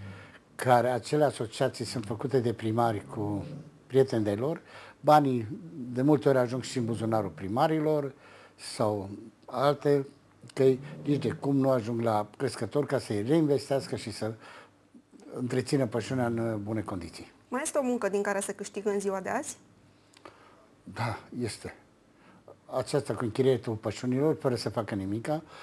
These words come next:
Speaker 1: și ar mai fi angajații apia, pentru că, nu întâmplător,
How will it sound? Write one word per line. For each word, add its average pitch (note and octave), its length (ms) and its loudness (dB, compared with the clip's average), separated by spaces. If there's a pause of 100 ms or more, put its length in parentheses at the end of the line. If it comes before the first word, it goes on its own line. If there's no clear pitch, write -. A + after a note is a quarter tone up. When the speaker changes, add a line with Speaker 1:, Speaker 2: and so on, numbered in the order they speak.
(240)
Speaker 1:
și - 640 0 (1120)
ar C3+ 120 4
mai C3 180 -2
fi D#3 420 0 (880)
angajații A#2+ 640 2
apia, C3 440 -2 (340)
pentru A#2 220 -4
că, B2 380 4 (1300)
nu E3 160 6
întâmplător, B2+ 640 4